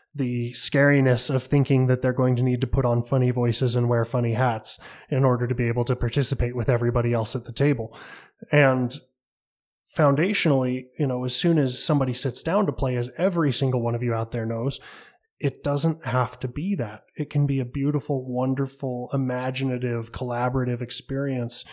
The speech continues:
where everybody walks away richer. And so part of the challenge for Dimensions specifically was to say,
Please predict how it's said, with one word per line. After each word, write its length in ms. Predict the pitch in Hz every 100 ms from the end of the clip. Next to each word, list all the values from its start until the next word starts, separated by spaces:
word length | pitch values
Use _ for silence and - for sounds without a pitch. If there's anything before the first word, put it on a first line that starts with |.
| - - -
where 220 | 123 120
everybody 460 | 127 131 127 127
walks 380 | 127 120 117 -
away 200 | 120 117
richer. 500 | 117 175 180 117 - _ - - - _ _ -
And 120 | 139
so 160 | - 127
part 240 | - 143
of 60 | 127
the 60 |
challenge 540 | 120 - 180 202 147 -
for 400 | - 127 123 120
Dimensions 560 | 123 123 117 - 123
specifically 720 | - - 123 - 151 170 139 123
was 300 | 120 117 -
to 100 | 131
say, 380 | - 123 117